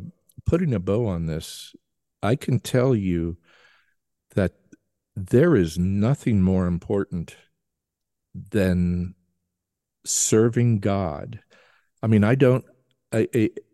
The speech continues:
especially when he personally asked me to do something, I don't want to return to heaven <laughs> and have him say, "W-, why didn't <laughs> you tell people about the seven Holy Spirits of God?"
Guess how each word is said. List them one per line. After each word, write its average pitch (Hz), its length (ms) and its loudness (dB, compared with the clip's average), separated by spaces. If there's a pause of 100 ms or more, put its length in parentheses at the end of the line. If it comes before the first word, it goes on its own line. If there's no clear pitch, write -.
(120)
especially 139 600 -2
when 123 240 4
he 127 180 2
personally 110 600 -2
asked 101 240 -4
me 107 60 -6
to 95 100 -6
do 95 180 -2
something, 160 540 -4 (920)
I 139 80 0
don't 226 240 0
want 160 120 4
to 131 60 2
return 143 460 0
to 117 80 0
heaven 107 460 -4 (180)
<laughs> - 920 -16
and 120 140 2
have 139 240 0
him 127 140 4
say, 117 400 2 (560)
"W-, - 200 -8
why 117 300 -2
didn't 151 340 0
<laughs> - 440 -8
you 165 80 8 (100)
tell 139 300 -2
people 120 400 -2
about 104 260 -4
the 104 100 -10
seven 110 320 -2
Holy 110 220 -2
Spirits 104 400 -6
of 107 80 -10
God?" 113 320 -4